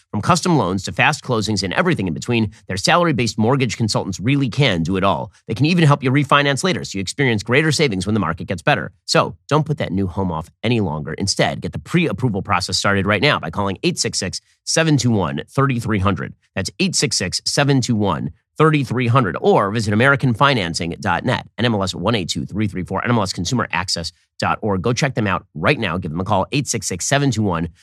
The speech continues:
thirty three hundred. Get that pre-approval process started today, eight six six, seven two one, thirty three hundred, or visit americanfinancing dot net. So there's a, a great interview with Roy Teixeira. I've quoted Roy Teixeira on this program before because he's a really interesting thinker.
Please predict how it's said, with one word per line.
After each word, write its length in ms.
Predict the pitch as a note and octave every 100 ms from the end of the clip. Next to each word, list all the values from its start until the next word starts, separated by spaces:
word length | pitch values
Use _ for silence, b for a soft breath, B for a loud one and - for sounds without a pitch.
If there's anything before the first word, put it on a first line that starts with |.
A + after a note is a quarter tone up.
| b
thirty 260 | - D#3 D#3
three 200 | A#2 A2+
hundred. 180 | G#2 A2+
Get 120 | G#2
that 140 | D#2 -
pre-approval 720 | E3 E3 - - C3+ A2 A2
process 400 | - F#2 F2 F2 -
started 420 | - G#2 G#2+ G#2+
today, 320 | - F2 D2 -
eight 160 | C3
six 160 | - C3
six, 160 | A#2
seven 180 | - G2+
two 100 | G2+
one, 120 | A#2+
thirty 220 | A#2+ B2 A#2+
three 180 | A#2
hundred, 340 | B2+ D#3+ F#2 D#2+ b _
or 80 | -
visit 220 | F#2 E2
americanfinancing 800 | F#2 G2+ B2 C3 D3+ D#2+ D2+ D#2
dot 160 | E2 F2
net. 240 | F#2 - _ _ _ _
So 140 | - A#2
there's 180 | A2+ G#2
a, 60 |
a 100 | -
great 200 | G#2+ E3
interview 220 | D#3+ C#3 A#2+
with 140 | G2+
Roy 140 | B2+
Teixeira. 300 | A#2+ G#2+ F2
I've 100 | D2+
quoted 180 | - F3+
Roy 140 | B2+ B2+
Teixeira 360 | A#2 A#2+ A2+
on 100 | F#2
this 100 | G#2
program 360 | - C3+ A#2 A2+
before 240 | G2+ C#3
because 300 | C3+ G#2+ G2+ F#2+ _ -
he's 80 | A2+
a 60 |
really 380 | G2+ C#3 E3+ D3+
interesting 540 | - A#2 - B2+ B2
thinker. 300 | A2 G3+ -